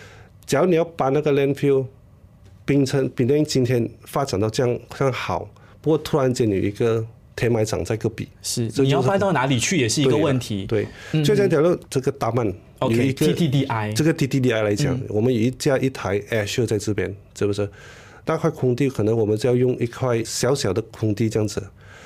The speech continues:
Speaker 1: 假如那块空地只有一天，哦，那 Majlis 讲，哦，我们要用回这块，这块地来用，我们只是可以搬那架机放进另外一边。
Speaker 2: 嗯哼，
Speaker 1: 也没有，
Speaker 2: 随时可以移动的。
Speaker 1: 对，我们也没有 contaminate 那个 soil。
Speaker 2: 嗯。
Speaker 1: 对，我们也没有 contaminate，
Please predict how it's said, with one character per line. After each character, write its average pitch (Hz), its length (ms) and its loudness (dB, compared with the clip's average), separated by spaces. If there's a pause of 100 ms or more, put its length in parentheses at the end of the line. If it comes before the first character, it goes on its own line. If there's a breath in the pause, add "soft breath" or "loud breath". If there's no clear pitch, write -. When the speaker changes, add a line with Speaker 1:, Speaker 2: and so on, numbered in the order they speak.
(340 loud breath)
Speaker 1:
假 139 160 0
如 160 120 2
那 196 100 2
块 180 120 0
空 170 220 2
地 160 240 2
只 131 220 -2
有 127 40 4
一 139 160 4
天， 127 220 -2
哦， 98 380 -2
那 110 300 0
Majlis 120 420 2
讲， 110 200 -2
哦， 110 140 0
我 101 160 2
们 113 100 2
要 123 80 2
用 135 200 2
回 117 100 2
这 123 160 -2
块， 120 240 0
这 - 140 -2
块 127 200 0
地 123 160 0
来 107 120 2
用， 104 280 0
我 110 100 -2
们 135 100 2
只 143 120 -2
是 123 120 -2
可 139 100 -2
以 151 60 2
搬 123 200 -2
那 131 120 2
架 131 160 0
机 113 260 -4 (200)
放 123 200 -2
进 117 140 -2
另 117 100 4
外 107 140 2
一 104 40 2
边。 95 220 -4 (140)
Speaker 2:
嗯 147 180 2
哼， 131 220 0
Speaker 1:
也 107 120 2
没 - 80 4
有， 175 60 2
Speaker 2:
随 156 120 2
时 110 60 0
可 143 160 0
以 120 120 0
移 107 200 -4
动 135 120 2 (180)
的。 101 60 -12
Speaker 1:
对， 90 100 -8 (160 loud breath)
我 117 100 0
们 131 160 4
也 131 140 2
没 123 220 2
有 123 200 4
contaminate 123 600 0 (280)
那 127 120 -2
个 120 400 0
soil。 113 460 0 (200)
Speaker 2:
嗯。 120 260 0 (140)
Speaker 1:
对， 127 180 0 (360 loud breath)
我 107 80 0
们 117 120 2
也 123 120 4
没 113 100 2
有 127 60 4
contaminate， 107 640 0